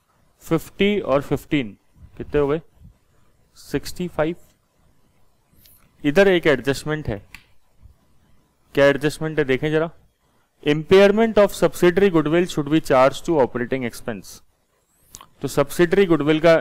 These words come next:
इम्पेयरमेंट जो है वो ऑपरेटिंग एक्सपेंस में डाल दो। तो कितना है?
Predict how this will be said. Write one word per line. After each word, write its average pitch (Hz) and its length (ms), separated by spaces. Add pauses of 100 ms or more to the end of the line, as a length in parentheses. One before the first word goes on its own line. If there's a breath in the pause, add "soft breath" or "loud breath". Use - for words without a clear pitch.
(120)
इम्पेयरमेंट 143 600
जो 139 140
है 127 280 (760)
वो 131 160
ऑपरेटिंग 131 460
एक्सपेंस 127 400
में 156 80
डाल 98 160
दो। 95 140 (200)
तो 117 60
कितना 139 300
है? 165 120